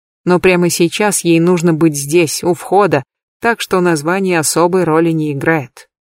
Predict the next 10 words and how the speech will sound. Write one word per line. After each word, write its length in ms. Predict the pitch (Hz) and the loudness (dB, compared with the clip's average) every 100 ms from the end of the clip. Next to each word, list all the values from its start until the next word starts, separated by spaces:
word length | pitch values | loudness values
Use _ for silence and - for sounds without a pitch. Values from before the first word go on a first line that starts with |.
| _ _ _ _ _ | _ _ _ _ _
Пропавший 540 | - 185 202 202 - 165 | -4 -2 -2 -2 -2 -2
муж, 460 | 147 170 - - _ _ _ _ _ | -2 -2 -2 -6 _ _ _ _ _
пугающие 640 | - 165 175 185 - 175 156 | -2 2 2 2 2 2 2
записки, 680 | 156 143 175 196 - 170 - _ _ _ _ - | 0 0 -2 -2 -4 -4 -4 _ _ _ _ -2
какой-то 460 | 180 196 208 190 | -2 2 0 0
детектив 600 | 156 180 175 - 196 196 | 2 2 2 -2 -2 -2
у 40 | 196 | 0
неё 260 | 185 180 | 0 2
на 80 | 175 | 0
хвосте. 560 | 170 180 165 - 156 | -2 -4 -2 -2 -4